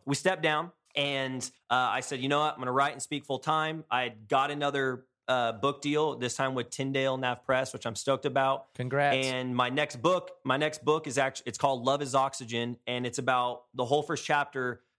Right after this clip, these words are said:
Speaker 1: starts with me saying, I was sitting in my nineteen ninety-seven Toyota four runner,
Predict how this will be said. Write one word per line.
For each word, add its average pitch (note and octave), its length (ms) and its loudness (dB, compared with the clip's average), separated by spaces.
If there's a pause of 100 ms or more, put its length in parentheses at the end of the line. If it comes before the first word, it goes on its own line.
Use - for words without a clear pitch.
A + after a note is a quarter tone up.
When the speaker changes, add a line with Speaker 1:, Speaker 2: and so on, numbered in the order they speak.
(120)
Speaker 1:
starts C#3+ 560 0
with B2 300 0
me C#3+ 300 0
saying, C3 600 -2
I A#2+ 80 2
was B2 120 -2
sitting D#3+ 280 0
in D3+ 60 2
my C#3+ 120 4
nineteen D3 320 -4
ninety-seven C3+ 600 -2
Toyota B2 320 0
four D#3+ 240 2
runner, D3+ 380 -2